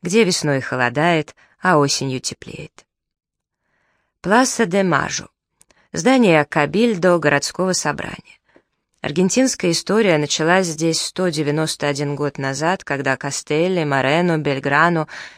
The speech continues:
и другие ребята пришли к испанскому вице-королю и потребовали открытого Кабильдо. Революция, контрреволюция, интервенция, гражданская война — всё как у людей. Из испанского вице-королевства Рио-де-Плата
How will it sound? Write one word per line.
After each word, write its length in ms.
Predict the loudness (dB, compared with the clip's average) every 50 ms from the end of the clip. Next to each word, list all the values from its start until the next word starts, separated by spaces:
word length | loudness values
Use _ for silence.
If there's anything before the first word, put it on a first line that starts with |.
| _ _ -8
и 80 | -4
другие 380 | -2 -2 0 0 2 2 2 4
ребята 440 | 2 2 2 2 2 2 2 -2 -6
пришли 360 | -6 -6 -6 -4 -4 -4 -4
к 80 | -4
испанскому 680 | -6 -8 -4 -2 -2 -2 -2 -4 -6 -8 -6 -6 -4 -4
вице-королю 720 | -4 -6 -8 -10 -10 -8 -6 -4 -2 -2 -4 -4 -6 -10 -12 -16 -20 -20 -20 _ _ -8
и 60 | -4
потребовали 580 | -4 -2 0 2 2 2 2 2 2 2 4
открытого 640 | 2 2 0 -2 -4 -4 -4 -4 -4 -4 -6 -6 -6
Кабильдо. 600 | -6 -4 -6 -4 -6 -6 -10 -10 -10 -14 -14 -18 -20 _ _ _ _ _ _ _ _ _ _ _ _ _ _ _ _
Революция, 800 | -4 -2 0 2 2 4 4 4 2 2 0 0 0 2 2 2
контрреволюция, 1080 | 2 0 -2 -2 -2 -2 -2 -2 0 0 0 2 2 0 0 0 -2 -2 -2 0 0 0
интервенция, 760 | -2 -4 -4 -2 0 0 2 2 2 0 -2 -2 -2 -2 -2
гражданская 640 | -2 -2 -2 -2 0 0 -2 -2 -2 -6 -6 -4 -4
война — 440 | -2 -2 -2 -2 -2 -2 -4 -4 -6 -10 -18 _ _ _
всё 260 | -8 -4 -4 -2 -2
как 220 | -2 -4 -4 -4 -4
у 40 |
людей. 400 | -4 -4 -6 -8 -10 -14 -16 -20 _ _ _ _ _ _ _ _ _ _ _ _ _ _
Из 200 | -2 -2 0 0
испанского 640 | -2 -2 -2 0 0 0 0 0 -2 -2 0 2 2
вице-королевства 1000 | 2 0 -2 -4 -6 -4 -2 -2 0 0 0 0 -2 -2 -4 -6 -2 -2 0 0
Рио-де-Плата 920 | 2 2 2 0 0 0 -2 -4 -6 -4 -4 -4 -4 -2 -2 -4 -4 -4